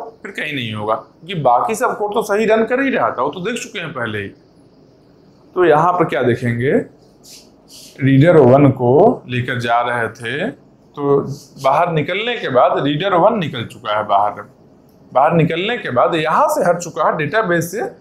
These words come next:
database से बाहर गया है। अब निकलते time में पूरा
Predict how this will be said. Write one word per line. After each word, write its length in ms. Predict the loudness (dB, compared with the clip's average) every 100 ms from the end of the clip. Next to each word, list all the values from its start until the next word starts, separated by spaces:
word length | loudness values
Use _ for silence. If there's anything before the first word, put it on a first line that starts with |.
| _ -20 -10
database 560 | -6 0 2 2 0 -2
से 120 | 0
बाहर 440 | 2 4 2 0 -2
गया 320 | -4 -2 0
है। 220 | 0 0 -2 -10 _ _ -4
अब 120 | -2
निकलते 420 | 0 -2 -4 -6 -2
time 220 | -2 -2
में 100 | -4
पूरा 300 | -6 -2